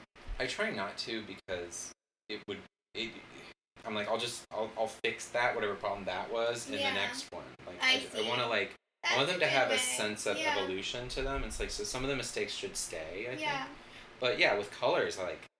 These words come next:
Speaker 1: definitely. Like, I definitely wanna go over each one, like, two or three times to make
Speaker 2: Oh.
Speaker 1: sure that it's, like, having, I don't know, I feel like I can't trust, like, I want it to have that development to it. I want it to
Speaker 2: Yeah.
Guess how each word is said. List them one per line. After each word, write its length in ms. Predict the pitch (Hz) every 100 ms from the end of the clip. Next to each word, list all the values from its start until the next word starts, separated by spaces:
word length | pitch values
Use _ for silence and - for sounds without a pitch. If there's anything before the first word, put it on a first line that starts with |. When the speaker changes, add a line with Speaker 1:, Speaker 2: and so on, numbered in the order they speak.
| _ _ _ _ _ _ -
Speaker 1:
definitely. 460 | 113 107 95 73 67
Like, 120 | 78 95
I 60 |
definitely 380 | 101 107 139 120
wanna 280 | 107 104 104
go 240 | 101 98
over 320 | 92 101 104 98
each 320 | 92 98 -
one, 180 | 101 98
like, 160 | 87
two 140 | - 98
or 40 |
three 180 | 92 90
times 420 | 90 101 95 95
to 220 | - - -
make 160 | -
Speaker 2:
Oh. 20 |
Speaker 1:
sure 340 | - - 110 110
that 180 | 101 92
it's, 260 | 92 -
like, 320 | 98 92 87 - - - - - - - -
having, 580 | 101 104 104 101 95 92 - _ _ - - - - - - - - - - -
I 40 |
don't 120 | -
know, 60 | 214
I 80 | 92
feel 120 | 107
like 100 | 107
I 40 | 107
can't 280 | 117 107
trust, 340 | - - 107 -
like, 140 | 113
I 80 | 120
want 280 | 113 113 160
it 120 | 107
to 80 | 101
have 300 | 98 104 104
that 180 | 98 -
development 540 | 87 95 104 - - - -
to 80 | 82
it. 80 | 85
I 20 |
want 140 | 92 139
it 60 |
to 40 |
Speaker 2:
Yeah. 60 | 240